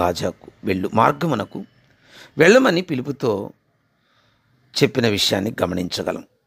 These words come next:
గాజా పట్టణం యెరూషలేముకు వాయువు దిశలో ఉంది. దేవుడు పిలుపును ఏ విధంగా నడిపించాడో గుర్తించండి.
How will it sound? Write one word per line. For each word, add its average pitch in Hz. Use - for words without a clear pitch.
గాజా 190
పట్టణం 131
యెరూషలేముకు 110
వాయువు 160
దిశలో 120
ఉంది. 107
దేవుడు 202
పిలుపును 139
ఏ 208
విధంగా 202
నడిపించాడో 131
గుర్తించండి. -